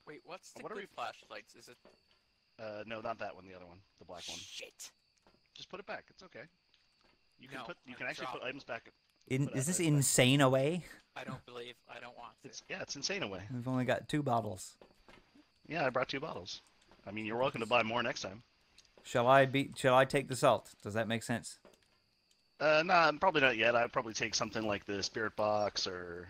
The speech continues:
Speaker 2: uh, maybe an E M F reader.
Speaker 3: Okay.
Speaker 1: I got
Speaker 2: I took it.
Speaker 1: E M F,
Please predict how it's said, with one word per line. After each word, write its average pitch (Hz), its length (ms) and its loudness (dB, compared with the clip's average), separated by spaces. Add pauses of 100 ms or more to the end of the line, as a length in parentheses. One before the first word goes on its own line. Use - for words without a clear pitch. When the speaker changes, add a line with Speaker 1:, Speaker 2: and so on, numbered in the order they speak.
(140)
Speaker 2:
uh, 85 640 -10 (160)
maybe 92 320 -14
an 87 80 -14
E 101 100 -10
M 98 80 -12
F 101 160 -10
reader. 95 380 -12 (1300)
Speaker 3:
Okay. 98 180 -6
Speaker 1:
I 135 140 6
got 127 140 6
Speaker 2:
I - 20 0
took 110 180 -6
it. 101 60 -8
Speaker 1:
E - 0 -
M 107 120 -14
F, - 280 -14